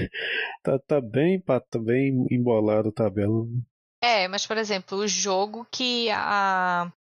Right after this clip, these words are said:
Speaker 2: a Fúria apresentou contra a Red, que na teoria tá lá, na teoria não, está no, lá em cima na tabela, tá em segundo lugar, né? T-, terminou em segundo lugar, mas tá lá em cima, disputando com gente grande, mostrando um jogo bem consistente, conciso e tal.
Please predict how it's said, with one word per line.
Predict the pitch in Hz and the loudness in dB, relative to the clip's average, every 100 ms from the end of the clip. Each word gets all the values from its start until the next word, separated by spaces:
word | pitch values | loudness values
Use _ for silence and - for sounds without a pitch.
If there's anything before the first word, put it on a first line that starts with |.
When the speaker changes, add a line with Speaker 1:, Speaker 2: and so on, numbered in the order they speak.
| _ - | _ -8
Speaker 2:
a | 190 | -8
Fúria | - - 202 | -6 -6 -4
apresentou | 208 202 208 214 214 190 | -4 -2 -2 -2 -4 -4
contra | 196 196 214 | -4 -2 -2
a | |
Red, | 226 214 180 165 170 | -2 -2 -2 -4 -14
que | - | -10
na | 170 170 | -6 -6
teoria | - 175 170 165 170 208 _ _ _ _ | -4 -2 -2 -2 -2 -4 _ _ _ _
tá | 180 | 0
lá, | 170 165 165 196 - | 2 2 2 -2 -8
na | 190 185 | -4 -4
teoria | 190 190 254 | -4 -2 -2
não, | 302 170 | 0 0
está | 175 - 202 233 | 0 0 0 0
no, | 247 220 190 185 | -2 -10 -10 -6
lá | 185 185 | -2 0
em | 190 | -2
cima | - 190 180 | -4 -4 -2
na | 175 175 | -2 -2
tabela, | 185 180 175 190 | -4 -2 -2 -2
tá | 196 | -2
em | 190 | -2
segundo | - 190 180 180 | -4 -4 -8 -4
lugar, | 180 180 165 175 | -2 0 0 0
né? | 202 180 190 | -2 -2 -4
T-, | - - | -8 -12
terminou | - 175 175 175 | -6 -4 -2 -2
em | 175 | -2
segundo | 170 175 175 | -4 -6 -6
lugar, | 175 175 170 | -4 -2 -2
mas | 180 190 190 - _ _ _ _ | -2 -2 -4 -6 _ _ _ _
tá | 220 | 2
lá | 214 | 2
em | 233 | 0
cima, | 247 - 262 254 247 | -4 -2 0 0 0
disputando | 233 - 233 - 220 | -2 -4 -8 -6 -6
com | 214 | -4
gente | 220 226 220 | -2 -2 -4
grande, | 220 226 233 226 220 226 | -2 0 0 -2 -2 -2
mostrando | 220 214 - 208 208 | 0 -2 -2 -4 -4
um | |
jogo | 196 208 208 | -2 -2 -4
bem | 196 208 | -6 -6
consistente, | 208 208 - - 240 233 226 220 | -4 -4 -4 -2 -2 -2 -2 -6
conciso | 214 208 208 - 214 208 | -6 -4 -2 -4 -4 -4
e | |
tal. | 208 208 202 | -4 -2 -2